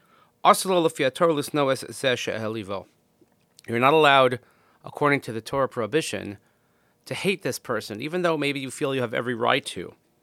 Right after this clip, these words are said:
V'chein hu lashona shel haRambam, and the Rambam writes in Hilchos Deos,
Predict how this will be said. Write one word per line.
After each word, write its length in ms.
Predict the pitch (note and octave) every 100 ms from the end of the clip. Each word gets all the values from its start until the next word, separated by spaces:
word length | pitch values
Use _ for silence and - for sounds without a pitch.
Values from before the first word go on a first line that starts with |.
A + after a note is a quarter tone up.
| _ _ _ _ _ _ _ _ _ _ -
V'chein 280 | - F#3 A3+
hu 120 | G#3+
lashona 420 | F3+ - F3+ F3
shel 220 | - D3
haRambam, 480 | A#2 B2 D#3+ D#3 C#3
and 80 | A#2
the 40 |
Rambam 320 | B2+ C#3+ B2+
writes 220 | A#2+ A#2+ -
in 80 |
Hilchos 300 | A#2 A#2 G#2
Deos, 420 | - C3+ A#2 A2